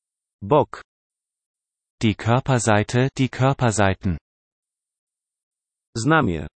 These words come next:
Speaker 2: Das Muttermal, die Muttermale.
Speaker 1: Piegi.
Speaker 2: Die Sommersprossen.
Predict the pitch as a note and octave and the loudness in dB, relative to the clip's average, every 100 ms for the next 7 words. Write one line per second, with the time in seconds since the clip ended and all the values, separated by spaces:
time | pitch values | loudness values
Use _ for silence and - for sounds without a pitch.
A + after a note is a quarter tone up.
0 | _ _ _ _ _ _ _ _ _ _ | _ _ _ _ _ _ _ _ _ _
1 | - G#2+ - A2+ C3+ C#3 A#2+ G#2+ A2 A2+ | -2 -2 0 0 2 2 4 4 2 0
2 | - A#2 A#2+ - B2 G#2+ G2 G2 E2+ - | 0 4 2 2 2 4 2 2 -2 -6
3 | _ _ _ _ _ _ _ _ _ _ | _ _ _ _ _ _ _ _ _ _
4 | _ _ _ _ _ _ _ F#3 D3+ F#2 | _ _ _ _ _ _ _ 0 0 0
5 | E2 - _ _ _ _ _ _ _ _ | -8 -12 _ _ _ _ _ _ _ _
6 | _ _ _ B2+ A2+ G#2 B2 C3+ B2 - | _ _ _ 0 0 2 2 2 0 -2
7 | G#2+ G#2+ G2+ | -2 0 -4